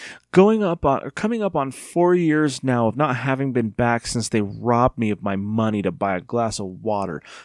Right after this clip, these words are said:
despite having been drinking actual alcohol beverages all evening." <sighs> My God. So,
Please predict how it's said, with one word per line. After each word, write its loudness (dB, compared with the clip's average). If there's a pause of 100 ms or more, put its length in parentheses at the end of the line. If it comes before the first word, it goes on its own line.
despite 0
having -4
been -2
drinking -4
actual -4 (120)
alcohol -2
beverages -6 (100)
all 0 (120)
evening." -4
<sighs> -20
My -12
God. -14 (400)
So, 0